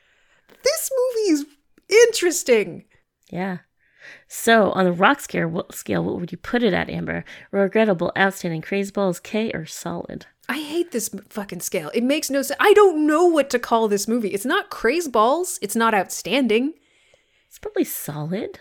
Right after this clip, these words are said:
Speaker 1: Is it solid? I guess, technically, of, of,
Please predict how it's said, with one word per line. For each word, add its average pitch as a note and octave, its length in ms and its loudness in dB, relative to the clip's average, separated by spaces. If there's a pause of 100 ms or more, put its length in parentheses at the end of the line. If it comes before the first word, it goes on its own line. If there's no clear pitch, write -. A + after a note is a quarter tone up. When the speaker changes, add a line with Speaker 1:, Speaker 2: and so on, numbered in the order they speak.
(540)
Speaker 1:
Is F4 220 0
it A#4 160 6
solid? B4 520 0
I C#4 60 2
guess, C4 560 0
technically, D4+ 500 0
of, A#3+ 200 4
of, C4+ 260 4